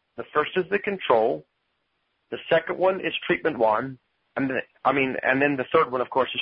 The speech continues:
treatment two. Please look at them right now, and without being able to see everything perfectly, go ahead and tell me which one you think is going to be the strongest. I will show you more of these pages and give you another chance to vote, but for now, which one do you pick?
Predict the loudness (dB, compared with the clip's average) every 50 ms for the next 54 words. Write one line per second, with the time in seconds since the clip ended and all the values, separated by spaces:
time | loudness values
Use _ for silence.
0 | -2 -2 -2 -2 -2 -6 -10 -6 0 0 2 2 0 -2 -6 -12 _ _ _ _
1 | _ _ _ _ _ _ _ _ _ _ -20 -20 _ -2 0 0 0 0 2 0
2 | 2 2 0 -2 0 0 2 4 4 4 2 2 0 0 0 2 4 4 4 4
3 | 2 2 2 2 4 4 4 2 2 0 0 -2 0 2 2 0 0 0 -2 -4
4 | -4 -6 -6 -2 0 2 2 2 2 0 0 0 -2 -2 -2 0 2 2 2 0
5 | -4 -6 -2 0 0 0 0 -2 _ _ _ _ _ _ _ _ _ _ _ _
6 | _ _ 2 2 4 4 4 4 2 2 2 0 -4 -6 -6 -2 0 2 2 2
7 | 2 0 -2 -2 -4 -6 -8 -6 -2 0 0 0 0 0 0 0 0 2 0 -2
8 | -4 -2 0 0 0 0 0 -2 -2 0 0 0 0 0 0 0 0 0 0 0
9 | -2 0 2 4 4 4 2 -2 -4 -8 -8 -10 -20 _ _ _ _ _ 0 0
10 | 2 2 2 0 0 0 0 0 2 2 2 0 0 2 2 2 2 2 0 -4
11 | -8 -8 -4 -2 -2 -2 -2 -2 -4 -2 0 0 0 2 2 2 2 2 2 2
12 | 2 0 0 0 0 -4 -2 2 2 2 2 0 -4 -6 -4 -2 0 2 2 2
13 | 2 2 0 0 0 0 0 0 0 0 -2 -2 0 0 0 0 0 -2